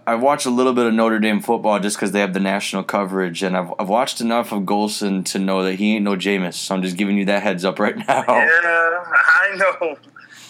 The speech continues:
Speaker 1: But to be
Speaker 2: I
Speaker 1: fair,
Speaker 2: know, but
Speaker 1: Wisconsin
Speaker 2: better than
Speaker 1: hasn't had a,
Speaker 2: Sean McGuire.
Speaker 1: we haven't had a quarterback in Wisconsin in forever either, so we'll see what happens. And now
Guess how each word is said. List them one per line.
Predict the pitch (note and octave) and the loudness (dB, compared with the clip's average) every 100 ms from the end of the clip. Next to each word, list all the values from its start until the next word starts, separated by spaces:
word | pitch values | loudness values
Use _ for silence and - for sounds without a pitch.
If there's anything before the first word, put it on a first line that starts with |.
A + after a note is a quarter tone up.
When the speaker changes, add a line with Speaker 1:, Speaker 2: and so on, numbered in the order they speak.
| - - | -20 0
Speaker 1:
But | A#2 A2+ G#2+ | 4 4 2
to | C#3+ | 2
be | C#3+ | 2
Speaker 2:
I | C#3+ | 4
Speaker 1:
fair, | C#3+ | 4
Speaker 2:
know, | C3+ | 4
but | |
Speaker 1:
Wisconsin | B2+ - B2+ B2+ B2 B2+ | 2 2 2 2 2 2
Speaker 2:
better | A2+ | 4
than | |
Speaker 1:
hasn't | A2+ A2+ A2+ | 2 4 2
had | G#2 | 2
a, | |
Speaker 2:
Sean | D3 | 2
McGuire. | E3+ D3+ C3 - | 2 2 -2 -4
Speaker 1:
we | A#2 C3 | 0 4
haven't | C3 B2 | 4 4
had | A2+ | 2
a | |
quarterback | A2 A#2+ A#2 A2 G#2+ | 2 0 2 2 0
in | G2+ | -2
Wisconsin | G2 - A#2 G#2+ - F#2+ | -4 -2 -2 -2 -4 -6
in | F2+ | -6
forever | - F2 F#2 F2 | -4 -2 -2 -4
either, | - F#2+ F2+ F2+ | -2 -2 -2 -4
so | E2+ F#2+ | -4 -2
we'll | F#2 | -2
see | F#2 F#2 | -4 -6
what | E2+ | -4
happens. | F#2 F#2+ - F#2+ F#2 - - | -4 -6 -8 -10 -10 -10 -10
And | F#2+ | -6
now | F#2 F#2+ F#2 F#2+ | 0 0 0 -4